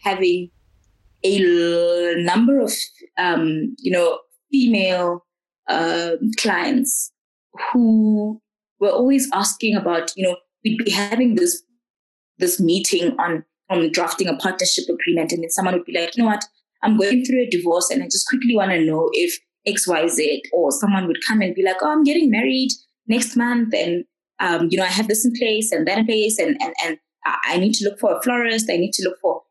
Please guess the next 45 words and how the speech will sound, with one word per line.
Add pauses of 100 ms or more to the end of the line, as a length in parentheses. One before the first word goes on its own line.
and
then
I'd
always
ask
the
question,
"Do
you
have
a
marriage
contract
in
place?" (380)
And
people
would
be
like,
"What? (100)
What
is
that?"
You
know,
and
I
thought, (260)
"Okay,
these
are
savvy
businesswomen, (480)
but
they
don't
even
know,
like, (160)
um, (680)
what
are
the
consequences